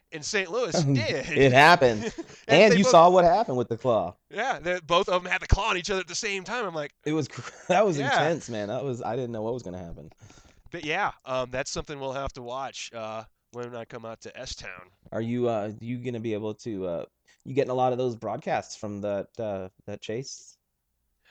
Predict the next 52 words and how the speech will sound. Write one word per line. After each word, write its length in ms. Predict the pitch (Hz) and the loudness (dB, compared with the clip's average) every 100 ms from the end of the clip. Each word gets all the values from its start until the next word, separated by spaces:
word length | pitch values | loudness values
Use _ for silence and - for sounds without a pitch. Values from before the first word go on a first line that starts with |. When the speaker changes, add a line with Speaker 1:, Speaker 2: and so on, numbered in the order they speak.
| _ - | _ -4
Speaker 1:
Um, 180 | 202 220 | 0 0
yeah, 160 | 185 151 | 2 2
I 80 | 143 | 2
got 180 | 143 | -4
several 300 | - 143 139 | -6 -8 -8
volumes 460 | 113 110 117 110 107 | -8 -10 -10 -14 -18
of 80 | 104 | -18
that, 180 | 98 95 | -18 -16
yeah. 120 | 104 | -8
Speaker 2:
I 20 | |
know 100 | 135 | -4
there's 100 | 170 | -2
Speaker 1:
Not 100 | 160 | 0
Speaker 2:
like 80 | 151 | 2
a, 40 | 147 | 4
Speaker 1:
all 80 | |
of 80 | 147 | 2
'em, 120 | 147 - - | -4 -10 -6
Speaker 2:
there's 100 | 147 | -2
Speaker 1:
not 60 | |
Speaker 2:
like 80 | 143 | -2
Speaker 1:
all 60 | 139 | -2
Speaker 2:
a 20 | |
Speaker 1:
of 60 | |
'em. 20 | 139 | -2
Speaker 2:
twelve 260 | 139 131 | -2 -2
D 140 | 127 120 | -6 -6
V 140 | 120 | -6
D 60 | 117 | -6
set, 400 | - 113 110 117 | -4 -4 -6 -8
D 100 | 120 | -8
V 100 | 117 | -6
D 120 | 117 | -8
set 280 | - 113 107 | -6 -4 -4
or 60 | |
something 280 | - 92 92 | -8 -10 -8
out 60 | 92 | -6
Speaker 1:
I, 40 | |
I 40 | 196 | -4
Speaker 2:
there 100 | - | -2
Speaker 1:
think 120 | 254 | -2
I 20 | |
have 80 | 233 | -2
Speaker 2:
about 80 | - | -2
it. 40 | |
Speaker 1:
seven 220 | 165 156 | -4 -4
or, 140 | 135 131 | -6 -8
seven 300 | - 160 147 | -8 -6 -6
or 80 | 113 | -8
eight 140 | 117 | -10
of 160 | 113 107 | -10 -14
'em, 120 | 110 | -16